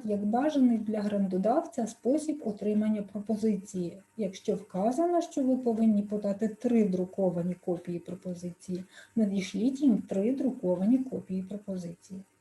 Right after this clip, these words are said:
І як би спокусливо не було переробити, перепрофілювати або покращити пропозицію, яку ви писали для дуже подібного варіанту ф-, фінансування раніше, не робіть цього.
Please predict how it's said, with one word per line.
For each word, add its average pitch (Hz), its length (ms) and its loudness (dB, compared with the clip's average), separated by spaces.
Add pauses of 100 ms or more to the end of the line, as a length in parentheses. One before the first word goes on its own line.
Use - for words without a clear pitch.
(960)
І 262 100 6
як 294 340 2
би 311 80 4
спокусливо 196 1000 -2
не 214 220 2
було 269 360 0
переробити, 240 1080 0 (100)
перепрофілювати 269 1300 0
або 190 240 -2
покращити 220 920 -2
пропозицію, 269 840 0
яку 233 300 0
ви 214 200 0
писали 208 600 -2
для 175 240 -2
дуже 294 300 0
подібного 214 680 0
варіанту 196 560 -2
ф-, 190 240 -10 (100)
фінансування 208 840 2
раніше, 214 560 2
не 226 400 4
робіть 190 500 -2
цього. 185 340 -12